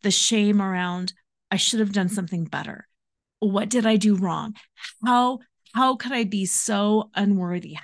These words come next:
How could I be so horrible that he did this to me?" That there has to be some reason for him to do it, and that reason must be me,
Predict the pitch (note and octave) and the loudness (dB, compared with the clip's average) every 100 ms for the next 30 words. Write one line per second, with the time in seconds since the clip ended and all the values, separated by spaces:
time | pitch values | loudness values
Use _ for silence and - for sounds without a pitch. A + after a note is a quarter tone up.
0 | - B3 B3 B3 A3+ G#3 F#3+ - A3 G#3 | -4 -4 -4 -2 0 0 -2 -2 -2 -2
1 | G#3 _ C4+ C#4+ C#4 B3 F#3+ C#3+ - _ | -4 _ -10 -4 -2 -2 -4 -10 -12 _
2 | _ _ _ - A#3 - A#3+ A3 G3 A#3+ | _ _ _ -2 0 0 2 2 4 2
3 | G#3+ G3+ F#3 - G#3 E3 D#3+ G3+ - - | 2 0 -2 -4 -4 -4 -6 -12 -18 -4
4 | B3 - - _ A#3+ G#3+ G3+ C#4+ C#4 - | 0 0 -4 _ 2 2 2 0 0 0
5 | A#3+ A#3 A#3 F#3 F3+ F3+ F#3+ A3+ B3+ B3+ | 0 0 0 0 -2 0 2 2 2 0
6 | D#4 D#4+ E4+ F4 _ _ _ _ _ _ | -2 -4 -8 -10 _ _ _ _ _ _
7 | _ _ _ _ _ _ _ _ _ _ | _ _ _ _ _ _ _ _ _ _
8 | _ _ - A#3+ G#3+ C4 B3 G#3 A3+ A3+ | _ _ 0 4 6 6 4 2 2 2
9 | B3 - _ _ G#3 G#3 G3+ - G#3+ A#3 | -2 -8 _ _ 4 6 6 2 0 0
10 | B3 A#3+ G#3 F#3+ - - G3+ F#3+ E3+ E3 | 2 2 2 2 -4 -6 -4 -2 -4 -8
11 | E3 | -14